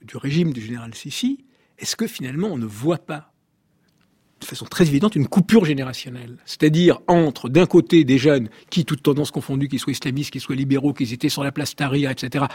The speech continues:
sont, d'une manière ou d'une autre, cibles de la répression et qui ont, qui sont ou dans l'opposition, ou qui sont très réticents vis-à-vis de Sissi, et puis une génération de ceux qui ont plus de quarante ou cinquante ans, qui, d'une certaine façon,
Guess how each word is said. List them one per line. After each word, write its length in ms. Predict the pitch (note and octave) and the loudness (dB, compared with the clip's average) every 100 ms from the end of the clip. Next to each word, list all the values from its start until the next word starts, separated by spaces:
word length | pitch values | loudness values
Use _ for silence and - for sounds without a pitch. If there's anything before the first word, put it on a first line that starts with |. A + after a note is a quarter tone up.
| - - - | -10 -18 -4
sont, 460 | - A3+ G#3+ E3+ C#3 | 2 6 6 4 2
d'une 120 | D3 | 4
manière 220 | D#3 D3+ | 6 6
ou 60 | D3 | 6
d'une 160 | D3 | 6
autre, 180 | D#3 - _ | 6 4 _
cibles 340 | - - E3+ C3 | 0 4 4 4
de 80 | C3 | 2
la 80 | |
répression 480 | A#2+ - C3 - C#3 | 0 -6 -8 -4 -2
et 80 | B2 | -4
qui 280 | - D3 D#3 | -4 4 6
ont, 180 | D3+ A#2+ - _ _ | 6 2 -8 _ _
qui 100 | C3 | -6
sont 160 | D#3 E3+ | -4 0
ou 140 | F3 | 2
dans 140 | D#3 D#3 | 6 6
l'opposition, 480 | C#3 C#3+ C3+ C3+ | 4 0 -2 -4
ou 80 | C#3 | -4
qui 100 | - | -6
sont 160 | - B2 | -10 -12
très 360 | - - E3 | -12 -4 2
réticents 420 | E3 E3+ D3+ D3 B2 | 2 2 0 -4 -4
vis-à-vis 220 | A2 G#2+ | -6 -10
de 40 | |
Sissi, 340 | - A2+ B3+ - - _ _ | -12 -6 -4 -6 -10 _ _
et 100 | A3+ | 0
puis 200 | - A3+ | 2 2
une 100 | F#3+ | 4
génération 640 | D3+ D3+ C#3+ C3+ - D#3 C3+ _ _ _ - | 4 4 2 -2 -2 -2 -4 _ _ _ -6
de 60 | |
ceux 160 | C3 E3 | 0 0
qui 120 | - | 0
ont 60 | B2 | -4
plus 160 | - | -6
de 80 | B2+ | -8
quarante 320 | - B2 B2 | -8 -10 -10
ou 20 | - | -14
cinquante 380 | A2 - A#2 | -16 -16 -6
ans, 140 | G#3 C4 _ _ _ _ - | -6 -6 _ _ _ _ -6
qui, 280 | E3+ C#3 B2+ | -4 -4 -6
d'une 160 | C3 | -6
certaine 320 | - - - | -6 -8 -14
façon, 420 | - - - F3 | -14 -10 -2 -2